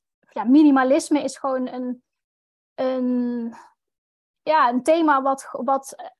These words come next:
terugkijkend, want het is ook niet, hè, dat je dat, eh, eh, dat dat meteen helder is, maar terugkijkend op mijn, eh, mijn, op mijn leven is dat wel vaak een thema wat, wat voorbij komt. Van wat heb je nou echt nodig om, ehm,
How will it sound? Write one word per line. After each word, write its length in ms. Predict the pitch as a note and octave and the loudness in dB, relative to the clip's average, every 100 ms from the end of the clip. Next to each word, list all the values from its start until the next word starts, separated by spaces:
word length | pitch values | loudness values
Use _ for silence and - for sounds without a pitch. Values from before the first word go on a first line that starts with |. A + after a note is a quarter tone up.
| _ - - - | _ -18 -18 -4
terugkijkend, 960 | D#4 F#4+ - D4+ D4+ D#4 D#4+ F4+ A4+ - | 0 0 0 2 2 2 -2 -2 -6 -2
want 200 | A#3+ A3+ | -2 -2
het 100 | A3+ | -6
is 160 | A3 | -4
ook 120 | B3 | -2
niet, 180 | B3 A#3 | -2 -4
hè, 180 | A3+ A#3+ | -4 -4
dat 140 | A#3 | -4
je 80 | A#3+ | -6
dat, 260 | A3 A3+ A#3 | -6 -6 -8
eh, 140 | A3 A3 A3 A3+ A3+ A3+ | -8 -8 -10 -8 -8 -8
eh, 80 | - _ | -12 _
dat 140 | A#3+ | -8
dat 120 | A#3+ A#3+ | -6 -6
meteen 360 | B3 B3+ B3+ | 0 0 0
helder 320 | A3+ A3+ B3 A#3+ | -2 -4 -6 -8
is, 180 | C#4 | -8
maar 180 | - B3 | -8 -8
terugkijkend 640 | C#4 D#4 - C#4+ C4+ B3 A#3 | -6 -8 -6 -6 -6 -8 -6
op 180 | A#3 A3+ | -8 -8
mijn, 420 | A3+ A3 A3 - | -8 -8 -12 -14
eh, 160 | A#3 | -14
mijn, 240 | A3 A3+ A#3 | -10 -10 -6
op 140 | C4 A#3+ | -6 -4
mijn 120 | A3 | -2
leven 300 | A#3+ C#4 D4 | -2 0 0
is 60 | |
dat 140 | D4 C4 | 0 0
wel 240 | B3+ B3 | 0 0
vaak 240 | C4 B3 B3 | 0 0 0
een 120 | A#3+ | 0
thema 400 | C4 C#4 A3+ A#3 | 0 2 0 0
wat, 320 | A3 - - | -2 -4 -12
wat 400 | - A3+ A3+ - - | -8 -8 -8 -16 -4
voorbij 380 | A#3+ A3+ C4+ | 0 2 0
komt. 280 | C#4+ G#3+ G#3+ | 0 -6 -6
Van 140 | A#3 A#3 | -6 -2
wat 240 | B3+ - _ - _ _ | -2 -4 _ -20 _ _
heb 200 | B3+ C4 | -4 -2
je 80 | C#4 | 0
nou 220 | C4+ C4+ - | 0 0 2
echt 320 | C#4+ C#4+ - | 2 2 -4
nodig 800 | C4 B3 C4+ E4 B3+ B3+ D4 - - | -2 0 2 2 2 0 -2 -8 -8
om, 520 | C4+ C4+ B3+ B3+ B3 _ _ _ _ _ | -6 -2 -4 -4 -8 _ _ _ _ _
ehm, 480 | B3+ B3 B3 B3+ | -12 -10 -10 -10